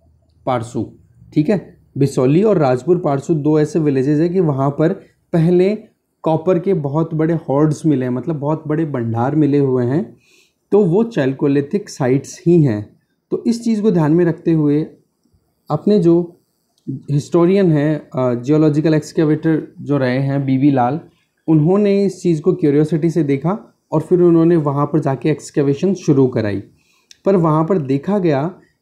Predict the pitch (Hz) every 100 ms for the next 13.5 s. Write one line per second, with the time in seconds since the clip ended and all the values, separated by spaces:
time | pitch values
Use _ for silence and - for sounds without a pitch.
0 | _ 185 190 240 233 - _ _ - 135
1 | 226 - 147 139 - 214 226 214 143 147
2 | 180 170 160 160 147 151 139 127 147 156
3 | 175 175 139 151 156 - 139 127 135 143
4 | 147 160 151 151 147 147 151 135 131 131
5 | 123 131 160 160 143 139 131 123 151 151
6 | - 143 135 120 139 123 120 160 196 -
7 | _ _ _ - 220 226 196 165 160 156
8 | - 185 208 220 - _ _ - 165 -
9 | - 185 190 - 202 190 170 156 - 180
10 | 190 175 - _ 156 156 151 185 190 175
11 | 160 165 175 - _ _ _ - 156 190
12 | 196 202 185 170 175 170 180 156 143 151
13 | 160 139 113 117